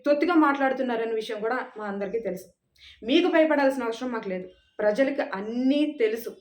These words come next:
పవన్ కళ్యాణ్ లాంటి నాయకులు జనసేన పార్టీలో తెలంగాణలో అడుగు పెడితే కబ్జాలు,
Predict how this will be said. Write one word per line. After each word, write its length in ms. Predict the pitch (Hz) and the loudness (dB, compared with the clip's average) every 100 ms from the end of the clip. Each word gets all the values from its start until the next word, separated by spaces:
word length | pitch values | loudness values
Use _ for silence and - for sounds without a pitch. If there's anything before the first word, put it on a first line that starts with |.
| _ _ - - - | _ _ -20 -20 -2
పవన్ 260 | 226 285 294 | 2 2 2
కళ్యాణ్ 340 | 294 285 277 262 | 2 4 4 4
లాంటి 260 | 262 262 226 202 | 4 0 -2 0
నాయకులు 440 | 226 302 311 277 311 | 2 4 2 2 2
జనసేన 500 | 233 247 254 269 262 247 | 0 -2 0 2 2 0
పార్టీలో 640 | 247 262 269 226 247 - - - _ | -2 -2 -2 0 0 -2 -12 -20 _
తెలంగాణలో 720 | 233 269 311 311 294 285 285 | 2 6 8 8 6 4 2
అడుగు 360 | 262 208 254 311 247 | 2 2 2 2 2
పెడితే 560 | 233 - 254 214 - - | 0 4 4 4 2 -4
కబ్జాలు, 460 | 196 185 262 240 | -4 0 2 2